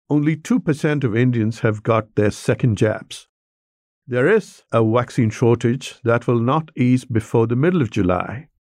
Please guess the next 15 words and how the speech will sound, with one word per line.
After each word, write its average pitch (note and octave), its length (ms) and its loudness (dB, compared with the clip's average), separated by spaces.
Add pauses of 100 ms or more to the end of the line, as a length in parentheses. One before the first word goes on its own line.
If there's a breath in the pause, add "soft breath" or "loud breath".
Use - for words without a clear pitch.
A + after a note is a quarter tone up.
(120)
so - 140 0
herd F3+ 400 0
immunity A2 640 0 (260)
is - 160 -4
a C#3+ 60 2
while C3+ 360 0
away B2 200 0
for B2+ 180 -2
India. C#3 340 -2 (1300)
What A3 180 -2
happens C4 420 -2
next C#3 540 -2 (360)
is A#2 300 0 (280)
anybody's G2+ 520 0
guess. - 400 -6